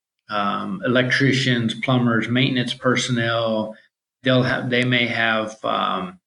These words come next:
transportation people in their group, so that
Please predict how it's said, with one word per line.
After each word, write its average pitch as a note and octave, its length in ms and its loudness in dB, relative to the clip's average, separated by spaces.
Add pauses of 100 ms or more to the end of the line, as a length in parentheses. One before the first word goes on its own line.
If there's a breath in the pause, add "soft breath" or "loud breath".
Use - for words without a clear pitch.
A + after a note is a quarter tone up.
(220)
transportation C#3 880 2
people B2+ 280 0
in A#2 60 0
their A#2 160 0
group, A#2 480 -2 (440)
so A#2+ 300 2
that A2+ 420 0